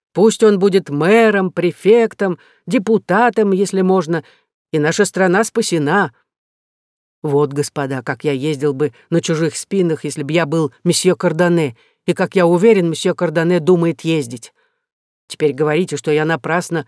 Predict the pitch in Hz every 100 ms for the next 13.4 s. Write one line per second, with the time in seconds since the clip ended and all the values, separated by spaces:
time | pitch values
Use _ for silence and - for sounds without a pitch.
0 | _ _ 156 175 151 156 143 143 143 139
1 | 147 147 147 135 131 147 139 208 226 202
2 | 185 _ _ - - 190 185 160 170 -
3 | 190 165 165 - 220 226 214 - 196 180
4 | _ _ 190 196 214 190 214 208 202 185
5 | 220 156 - 151 139 151 151 - _ 170
6 | 180 - 165 156 143 131 117 _ _ _
7 | _ _ _ _ 214 202 196 165 165 -
8 | - 143 135 135 131 135 135 131 139 135
9 | 123 131 _ _ _ _ _ _ - 143
10 | 156 - 165 165 165 - 156 147 165 135
11 | 147 139 - 170 151 117 _ _ - 156
12 | 139 143 175 180 - 156 160 175 165 156
13 | 190 170 160 147